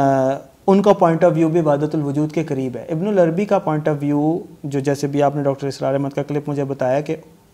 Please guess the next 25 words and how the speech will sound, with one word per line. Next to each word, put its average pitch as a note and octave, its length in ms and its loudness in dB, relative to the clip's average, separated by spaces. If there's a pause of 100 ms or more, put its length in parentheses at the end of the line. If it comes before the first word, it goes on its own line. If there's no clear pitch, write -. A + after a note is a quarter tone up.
(140)
उन्होंने G3 300 4
डिफाइन D#3+ 360 2
किया, F#3 160 2
मैंने E3 440 0 (200)
इब्नुल D3 240 0
अरबी C#3 220 2
को C#3 120 -4
नहीं C3+ 120 -2
पढ़ा। C3 260 -6 (760)
बहरहाल, F3 280 10
डॉक्टर E3 300 6
इसरार F3 320 6
अहमद G3 200 2
ने F3+ 120 0
जो E3 120 0
बताया, D#3+ 280 4
उनका F#3 220 0
point D#3+ 240 0
of D#3+ 120 0
view D#3+ 160 2
ये D#3 240 0
था F3+ 80 0
कि F3+ 120 -4
हर D3+ 220 -2
चीज़ E3+ 480 -4